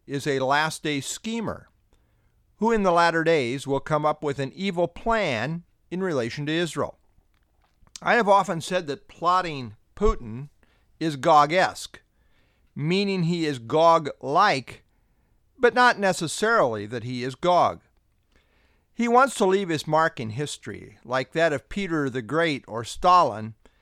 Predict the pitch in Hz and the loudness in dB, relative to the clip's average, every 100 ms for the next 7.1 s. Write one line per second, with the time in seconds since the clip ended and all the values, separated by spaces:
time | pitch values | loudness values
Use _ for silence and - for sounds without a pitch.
0 | _ - 127 147 185 175 185 180 185 208 | _ -8 -4 0 -2 -2 -4 -2 0 2
1 | 214 196 - 196 190 196 185 190 156 123 | 0 -2 -2 -2 -2 -4 -2 -2 -2 -4
2 | 110 113 _ - 139 - - 185 151 131 | -8 -10 _ -10 -10 4 6 6 2 -4
3 | 123 _ _ _ _ - 135 120 170 185 | -8 _ _ _ _ -10 -8 -2 0 2
4 | 170 - 143 160 156 160 147 151 127 123 | -2 -6 0 0 0 -6 -6 -8 -6 -4
5 | 113 107 107 _ _ - 127 - 147 104 | -4 -4 -8 _ _ -4 -4 -4 -14 -10
6 | 120 104 98 101 _ _ 123 127 175 170 | -10 -10 -12 -16 _ _ -16 -8 -6 -6
7 | 98 | -8